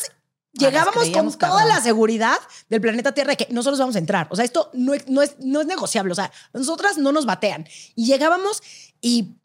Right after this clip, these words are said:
Speaker 2: "¿qué tenemos que hacer? ¿A qué hora tenemos que llegar? ¿Cómo nos tenemos que vestir?". O sea, esas eran las cosas que nos importaban en la adolescencia. Y también, qué cabrón que nos expusimos tan chiquitas a, güey, a un antro. O sea, también ahorita yo,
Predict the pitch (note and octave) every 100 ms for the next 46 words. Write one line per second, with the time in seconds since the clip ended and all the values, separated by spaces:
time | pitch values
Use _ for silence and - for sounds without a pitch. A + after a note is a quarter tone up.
0 | _ D4 D4 F#4 E4+ F4 - G#3+ A#3 B3+
1 | - G#3+ D4 E4+ C4+ C4 C#4 G#3 F#3+ F#3+
2 | A3+ C4+ _ _ _ _ _ _ - D4
3 | F4 B3+ A#3 C4 - F#3 F3 G#3 G3 -
4 | - C#4 G4 D#4+ E4 A3 C4 C#4+ B3 F3+
5 | F#3+ F#3 E3+ D#3+ B3+ A#3 D3+ E3+ D#3+ D3+
6 | D3 D3 E3+ D#3 D3 - - - - -
7 | _ B3+ - C4+ D#4 F#4 - _ _ _
8 | _ _ C4+ C4+ F4 C#4+ C#4+ E4 E4 G#3+
9 | - A3 A#3+ A#3 C4+ - A3+ - G3+ -
10 | A3+ A3+ B3+ - - _ _ _ _ _
11 | _ _ G#3 A3 G#3+ A3 A3 A3+ C4+ F4+
12 | - - _ - A3 C4+ C4+ G4+ G#4+ F4
13 | D#4